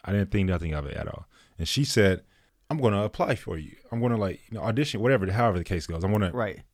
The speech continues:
Speaker 2: Yeah, whatever happens.
Speaker 1: She said that she's going to put in the paperwork for me to get on the show.
Speaker 2: She wanted to see you be on the show.
Speaker 1: Yeah, she saw me be the Bachelor one day, and so I was like, "Yeah, whatever, okay."
Speaker 2: Okay, so that was that.
Speaker 1: <laughs>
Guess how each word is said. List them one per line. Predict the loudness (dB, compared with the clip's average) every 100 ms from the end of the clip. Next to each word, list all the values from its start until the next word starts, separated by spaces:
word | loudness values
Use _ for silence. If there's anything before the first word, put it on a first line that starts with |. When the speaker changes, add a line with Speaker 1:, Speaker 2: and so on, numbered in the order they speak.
| _
Speaker 2:
Yeah, | 0
whatever | 2 2 2 2
happens. | -2 -6 -8 -16 -18 -20 -12
Speaker 1:
She | -4 -2
said | 2 2 2
that | 2
she's | -2
going | -2 -2
to | 0 -2
put | -2 -2
in | -2
the |
paperwork | -2 -4 -4 -6 -6
for | -6
me | -6
to | -6
get | -6
on | -10
the | -12
show. | -12 -4
Speaker 2:
She | 2
wanted | 4 4
to | 2
see | 2
you | 4 2
be | 0
on | -2
the | -4
show. | -10 -6
Speaker 1:
Yeah, | -2 -2 -2
she | -6 -4
saw | -2
me | -2
be | -2
the |
Bachelor | -2 -2 -2 -4
one | -6
day, | -4 -4
and |
so | -4 -6
I | -6
was | -6 -6
like, | -10 -10 _ _ _
"Yeah, | -8 -6
whatever, | -6 -10
okay." | -12 -12 -16 -20 _ -4
Speaker 2:
Okay, | -4 -6
so | 0
that | 4
was | 4 2
that. | 0 -4
Speaker 1:
<laughs> | -14